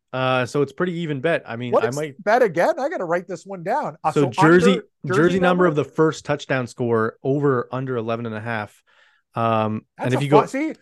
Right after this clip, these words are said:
Speaker 2: why you should have saved that one for the second show. That's a
Speaker 1: Well, we
Speaker 2: fun
Speaker 1: can bring it
Speaker 2: prop.
Speaker 1: up there too. There's no
Speaker 2: Okay,
Speaker 1: rules
Speaker 2: good.
Speaker 1: against this, Cam. I can bring it up there as well.
Speaker 2: Jersey number of first T D score, eleven and a half is the number.
Speaker 1: Yeah, so if
Speaker 2: And
Speaker 1: you
Speaker 2: I
Speaker 1: go
Speaker 2: like
Speaker 1: over,
Speaker 2: under.
Speaker 1: the big name is Gainwell, Mahomes, Watkins, Toney,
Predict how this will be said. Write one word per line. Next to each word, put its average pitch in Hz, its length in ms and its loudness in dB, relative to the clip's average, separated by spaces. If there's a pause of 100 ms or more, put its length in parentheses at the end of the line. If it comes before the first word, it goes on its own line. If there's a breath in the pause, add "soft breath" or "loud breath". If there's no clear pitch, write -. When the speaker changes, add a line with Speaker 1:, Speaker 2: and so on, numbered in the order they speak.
(100)
Speaker 2:
why 320 140 2
you 330 100 -2
should 415 160 -2
have 349 80 -4
saved 359 280 -6
that 330 140 2
one 311 140 -8
for 320 80 -14
the 294 100 -8
second 349 400 -4
show. 156 200 -4
That's 202 180 -2
a - 60 -2
Speaker 1:
Well, 320 160 6
we 339 60 2
Speaker 2:
fun - 80 0
Speaker 1:
can 277 60 -4
bring 330 140 2
it 285 40 6
Speaker 2:
prop. 302 120 8
Speaker 1:
up 311 60 0
there 277 100 -4
too. 277 240 -4
There's 226 160 -2
no 240 120 2
Speaker 2:
Okay, 208 160 0
Speaker 1:
rules 175 120 2
Speaker 2:
good. 147 80 0
Speaker 1:
against 135 240 -6
this, 135 80 -14
Cam. 131 260 -6
I 139 60 -4
can 139 100 -10
bring 135 140 -6
it 131 60 -2
up 117 100 -2
there 113 160 -6
as 107 80 -10
well. 110 160 -4
Speaker 2:
Jersey 185 160 -14
number 175 320 -4
of - 160 -4
first 170 380 -6
T 170 260 -10
D 165 320 -8
score, 156 760 -4
eleven 147 380 -4
and 135 100 -12
a 127 80 -8
half 110 280 -12 (120)
is 117 160 -14
the 123 100 -12
number. 110 420 -20
Speaker 1:
Yeah, 131 280 4
so 151 140 0
if 131 40 2
Speaker 2:
And 160 60 4
Speaker 1:
you - 20 4
Speaker 2:
I 165 40 4
Speaker 1:
go 175 80 6
Speaker 2:
like 175 120 4
Speaker 1:
over, 151 180 4
Speaker 2:
under. 180 380 4 (160)
Speaker 1:
the 143 80 -2
big 139 220 2
name 143 300 0
is 117 220 -4
Gainwell, 151 520 0
Mahomes, 135 500 -4
Watkins, 127 580 -4
Toney, 131 520 -4